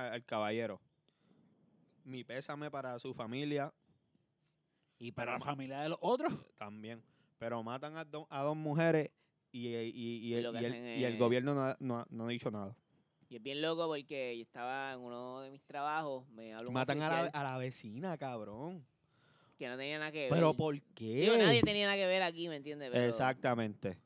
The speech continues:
Speaker 2: Digo, no, no, no, o sea, lo que, lo que quiero decir es que, cabrón, matan a la vecina que, que ni, que ni, que, que ni pegó cuerno ni hizo nada.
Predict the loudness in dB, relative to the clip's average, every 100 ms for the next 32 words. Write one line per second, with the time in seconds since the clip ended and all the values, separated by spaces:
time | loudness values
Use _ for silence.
0 | -6 2 4 6 4 4 6 6 6 6
1 | 6 6 4 2 2 2 2 0 -2 -2
2 | -2 -2 -6 -6 0 2 2 0 -2 -4
3 | -4 -2 -2 2 2 2 0 -2 -2 2
4 | 2 2 -2 _ _ _ -2 0 0 0
5 | 2 4 4 2 0 0 -2 -2 0 2
6 | 2 4 6 4 6 6 6 6 4 4
7 | 6 4 4 6 8 6 4